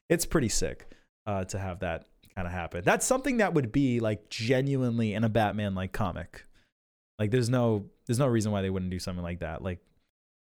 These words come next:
Vampire Joker or whatever. I thought it was cool. And, um, I really loved the cinematography and the shot composition when they were fighting. I thought it was very thoughtful because they couldn't do, like, anime Sakuga,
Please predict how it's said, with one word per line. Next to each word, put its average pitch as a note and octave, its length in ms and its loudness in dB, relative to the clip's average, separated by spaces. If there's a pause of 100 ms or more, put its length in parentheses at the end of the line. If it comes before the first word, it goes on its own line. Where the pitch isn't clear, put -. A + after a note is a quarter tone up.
(280)
Vampire F#2+ 600 0
Joker F#2 360 -4
or F#2 160 -4
whatever. F#2 440 -2 (400)
I G#2+ 60 0
thought G#2+ 160 4
it G2+ 40 2
was G2 160 0
cool. G2 380 -2 (560)
And, G2+ 320 4
um, G2+ 400 2 (960)
I E3+ 60 8
really E3 260 6
loved D3+ 220 4
the D3+ 60 4
cinematography A#2+ 920 2
and G#2+ 80 0
the G#2+ 60 4
shot G#2+ 260 0
composition A2 580 2
when A2+ 200 0
they A#2+ 100 4
were A#2 120 0
fighting. A2+ 480 2 (280)
I A2+ 40 -6
thought A#2 120 4
it A2+ 60 0
was G#2 120 2
very G#2+ 220 4
thoughtful A2+ 480 0
because A2+ 280 2
they C3 100 4
couldn't F3 260 2
do, D#3+ 160 4
like, C#3 300 2 (320)
anime A#2+ 400 2
Sakuga, G#2 720 0